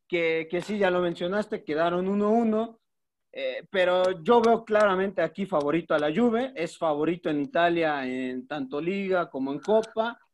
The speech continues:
y a ver qué sucede, ¿no? Pero en Italia ya otra vez vamos a regresar con el fútbol, que es lo más importante.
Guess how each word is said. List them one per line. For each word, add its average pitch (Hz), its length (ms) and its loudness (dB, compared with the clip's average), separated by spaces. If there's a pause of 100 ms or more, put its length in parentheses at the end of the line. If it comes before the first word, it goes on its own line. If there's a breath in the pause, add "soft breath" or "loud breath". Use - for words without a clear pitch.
(320)
y 131 600 -8
a 127 160 -6
ver 190 180 -2
qué 220 140 -10
sucede, 180 480 -6
¿no? 175 320 -8
Pero 143 240 -4
en 139 120 -4
Italia 175 360 -2
ya 170 220 0
otra 185 280 -4
vez 165 460 -6
vamos 160 340 -8
a 143 60 -6
regresar 135 540 -8
con 147 180 -6
el 127 80 -6
fútbol, 131 420 -6
que 160 80 -12
es 151 100 -10
lo 156 100 -8
más 160 180 -10
importante. 143 720 -8